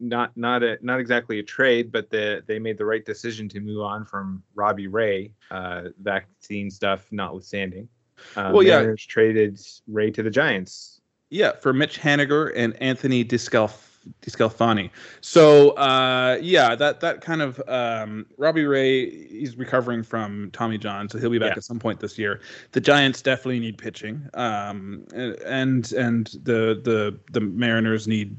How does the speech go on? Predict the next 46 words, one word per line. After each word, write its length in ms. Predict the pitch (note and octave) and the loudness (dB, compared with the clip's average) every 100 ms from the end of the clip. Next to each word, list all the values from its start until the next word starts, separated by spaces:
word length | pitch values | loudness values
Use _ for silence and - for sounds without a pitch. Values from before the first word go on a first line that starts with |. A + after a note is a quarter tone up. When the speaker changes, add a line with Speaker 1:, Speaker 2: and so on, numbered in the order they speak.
| - | -4
Speaker 2:
need 280 | A2+ G#2+ G#2+ | -2 0 -2
more 240 | G#2+ G2 | -2 -2
hitting, 280 | G#2+ G2 F#2 | 0 -2 -4
and 180 | F#2+ G2 | -6 -4
Mitch 160 | A2 | -4
Haniger 460 | - G#2 F#2+ G2 G2+ - - - _ | -2 -2 0 -2 -2 -8 -20 -20 _
can 160 | C3+ B2+ | 4 6
do 160 | C3+ | 8
that 220 | B2+ A#2+ | 8 4
for 260 | - B2 B2 | 2 2 2
'em. 140 | A#2+ | 0
Um, 760 | A2+ B2 A#2+ A#2+ A#2+ A#2+ A#2+ A#2 | -2 -2 -2 -2 -2 -2 -4 -2
so, 240 | - C3+ | 0 0
so 540 | - D#3+ C#3+ D3 C#3+ C3+ | 2 4 6 8 6 2
there, 260 | B2+ F#3+ | 0 0
there's 240 | G3+ B3 C#4 | 0 -2 -2
just 160 | B3 | -2
an 80 | C#3 | -2
interesting 640 | A#2+ A2+ A2 - A2+ G#2 - _ | -2 -4 -10 -8 -8 -8 -12 _
trade, 320 | - A2 G2+ | -6 -2 -2
but 140 | A#2 B2 | -2 2
yeah, 220 | B2+ G#2+ - - - - | 2 2 -4 -20 -16 -4
uh, 500 | A2 G#2 G#2 G#2+ G2 | 0 0 0 -2 -2
Robbie 280 | A#2+ B2 A#2 | 0 0 2
Ray, 500 | A#2+ A#2+ A#2+ B2 A2 | 2 2 0 -2 -4
hopefully 840 | - D3 - C#3 C#3 C3 C3 B2 - - G#2+ | -2 -4 -2 -2 2 2 2 0 -4 -12 -18
for, 340 | - C3+ C3 | 0 2 2
for 160 | - C#3 | 2 4
his 220 | D#3 C#3 | 4 4
sake, 280 | D#3 E3+ D3+ | 4 2 4
will 120 | C#3+ | 4
help 200 | C#3+ C#3+ | 4 2
the 80 | C#3+ | -2
Giants, 640 | C3+ C3 C3 B2+ - - | 0 0 0 -4 -10 -2
uh, 600 | C#3+ C3+ C3+ C3+ C3+ C3 - | 2 4 4 2 2 -2 -4
kind 140 | C3 | -6
of 80 | A#2 | -2
rebuild 360 | A#2+ A#2 C3 B2+ | -2 2 2 2
that 120 | A#2+ | 0
rotation. 340 | B2 C3 D#3 | 0 -4 -4
'Cause 120 | D3 | 0
I 20 | C#3+ | 0
was 80 | |
telling 240 | C#3 E3+ C#3 | 2 2 2
you, 180 | D#3+ A2+ - - _ - | 0 -2 -10 -20 _ -4
uh, 340 | A#2 A2+ A#2 | -2 0 -2